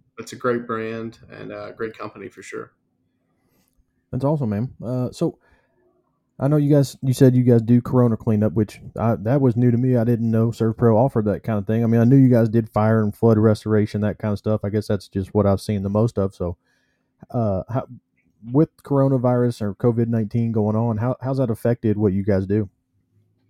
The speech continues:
Speaker 1: Um, for, for us, it's, uh, it, it really hasn't changed what, what we do. It just changed kind of the process and how we do it.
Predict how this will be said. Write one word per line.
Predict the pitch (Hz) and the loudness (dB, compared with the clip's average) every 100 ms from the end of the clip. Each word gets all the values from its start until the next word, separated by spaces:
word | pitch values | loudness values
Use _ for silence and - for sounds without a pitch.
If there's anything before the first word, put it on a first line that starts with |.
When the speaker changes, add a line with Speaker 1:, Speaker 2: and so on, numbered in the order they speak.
| _ - - _ _ _ - | _ -20 -20 _ _ _ -6
Speaker 1:
Um, | 156 160 151 - | -2 -2 -2 -8
for, | 156 - 156 131 - | -20 -6 -4 -4 -10
for | - - 120 | -6 -2 -2
us, | 160 170 - | -2 -4 -8
it's, | 104 - - - | -10 -10 -12 -10
uh, | 101 98 95 92 90 - 95 | -8 -8 -8 -10 -12 -12 -16
it, | - | -12
it | 123 - | -12 -10
really | 110 113 127 | -6 -4 -4
hasn't | 123 123 117 | -4 -8 -10
changed | - 117 107 110 107 - - | -12 -12 -10 -10 -14 -20 -20
what, | - 101 - | -14 -12 -10
what | 107 120 - | -8 -10 -10
we | 104 | -12
do. | 90 92 92 95 - | -12 -10 -10 -12 -16
It | - | -16
just | - 101 - _ | -16 -16 -18 _
changed | - 120 107 104 | -12 -10 -10 -12
kind | - 107 | -12 -12
of | 104 | -12
the | 95 | -14
process | - 107 104 - 101 - | -12 -10 -8 -10 -12 -12
and | 95 | -14
how | 107 101 | -14 -12
we | 95 | -14
do | 90 101 117 | -12 -10 -10
it. | 85 - | -12 -18